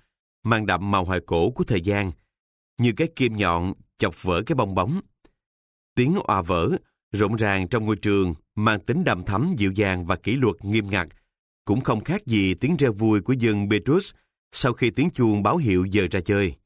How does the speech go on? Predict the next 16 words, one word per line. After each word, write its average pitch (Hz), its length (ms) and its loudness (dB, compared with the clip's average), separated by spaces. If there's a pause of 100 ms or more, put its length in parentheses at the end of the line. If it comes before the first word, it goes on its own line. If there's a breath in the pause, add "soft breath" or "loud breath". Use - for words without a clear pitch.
(760)
Bao 110 200 2
nhiêu 104 240 0
căng 107 200 -2
thẳng, 90 340 -2 (300)
bắt 95 220 -2
nguồn 101 320 2
từ 101 100 0
sự 95 220 0
tập 95 240 -4
trung 101 260 0
trong 107 220 -2
giờ 101 120 0
học 87 200 -2 (120)
được 95 200 -4
giải 92 180 0
tỏa. 101 400 -2